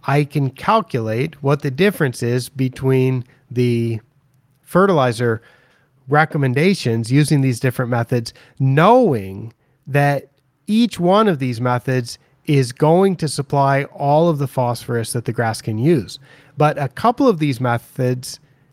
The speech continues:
of making fertilizer recommendations, they end up on average across all of these sites with varying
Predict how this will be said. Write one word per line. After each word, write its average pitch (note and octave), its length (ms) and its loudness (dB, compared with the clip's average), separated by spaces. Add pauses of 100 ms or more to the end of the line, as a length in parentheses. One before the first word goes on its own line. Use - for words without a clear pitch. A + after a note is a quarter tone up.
(140)
of C3 200 2
making C3+ 340 0
fertilizer B2 460 -2
recommendations, G#2+ 840 -4 (760)
they D#3 420 0 (100)
end F#3+ 280 2
up D3 480 0 (200)
on F3+ 280 2 (140)
average D3 840 -2
across F3 580 2
all F#3 340 4
of G#3+ 80 2
these G3+ 180 0
sites E3+ 420 0
with B2+ 200 -2
varying F3+ 720 2